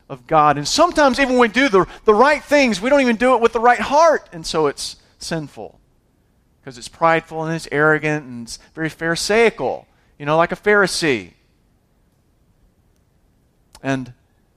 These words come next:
what's, what's incredible is that God takes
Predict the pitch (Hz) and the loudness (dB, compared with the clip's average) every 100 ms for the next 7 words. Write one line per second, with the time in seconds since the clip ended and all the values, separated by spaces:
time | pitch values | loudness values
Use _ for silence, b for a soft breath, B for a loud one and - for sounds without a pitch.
0 | _ _ - 156 - - _ 147 151 147 | _ _ -10 -8 -8 -12 _ -14 -10 -12
1 | - - 202 156 139 127 127 - 127 _ | -12 -2 -2 -2 -6 -6 -8 -6 -6 _
2 | b b - 156 202 247 240 - - 247 | b b -4 0 2 2 0 -4 -8 -6
3 | 262 - - - | -6 -8 -12 -12